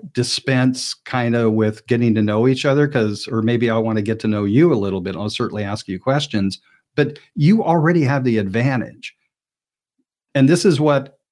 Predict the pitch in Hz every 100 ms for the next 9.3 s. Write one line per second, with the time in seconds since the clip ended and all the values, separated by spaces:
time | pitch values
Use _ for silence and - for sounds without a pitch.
0 | _ - 127 110 127 135 123 117 117 104
1 | 90 82 - - _ 147 175 180 135 131
2 | 135 131 127 123 117 113 151 175 _ 131
3 | 127 156 127 117 147 127 123 120 107 104
4 | 104 - 110 113 110 95 90 - - _
5 | _ - 131 143 143 123 113 _ - 160
6 | 180 175 151 123 117 127 117 90 - -
7 | - - _ _ _ _ _ _ _ -
8 | 127 127 135 131 113 104 120 123 85 -
9 | - - -